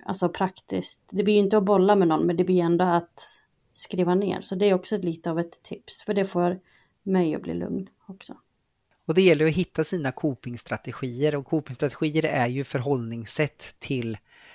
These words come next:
Speaker 2: till en situation. Och, och hitta verktyg i, i sin verktygslåda och fylla på med, med bra verktyg där, så man kan plocka fram rätt verktyg i rätt situation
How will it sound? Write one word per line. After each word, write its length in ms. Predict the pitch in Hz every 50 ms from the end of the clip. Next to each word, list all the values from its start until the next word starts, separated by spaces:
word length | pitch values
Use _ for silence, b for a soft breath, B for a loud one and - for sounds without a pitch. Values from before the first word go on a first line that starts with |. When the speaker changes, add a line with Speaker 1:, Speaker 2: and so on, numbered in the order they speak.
| b _
Speaker 2:
till 180 | - 151 139
en 160 | 123 117 113 107
situation. 760 | - 120 - - - 127 - - 180 175 151 160 185 185 B B B B B B B B
Och, 140 | - 156 -
och 100 | - -
hitta 300 | 160 196 175 - - 113
verktyg 520 | 131 180 214 139 107 - - - 233 214
i, 320 | 196 - 214 233 240 226 -
i 200 | - 226 240 247
sin 260 | 208 - 185 170 165 165
verktygslåda 640 | 175 165 139 - - 135 - - 151 139 131 151
och 80 | 156 151 147 151 -
fylla 180 | - - 180 180
på 280 | 175 - - 170 196
med, 120 | 196 190 185
med 260 | 180 175 185 185 165
bra 180 | 139 131 127 127
verktyg 480 | 135 147 131 127 - - - 143 143
där, 100 | 131 123
så 80 | 117 - -
man 80 | 139 131
kan 140 | - 147
plocka 300 | 135 - 143 - - 151
fram 360 | - - 143 165 180 180 151 139
rätt 260 | 135 117 - - -
verktyg 440 | 139 127 117 - - - 123 120 123
i 40 |
rätt 220 | 120 113 101 - -
situation 640 | - - 117 - - 117 - - 127 120 120 123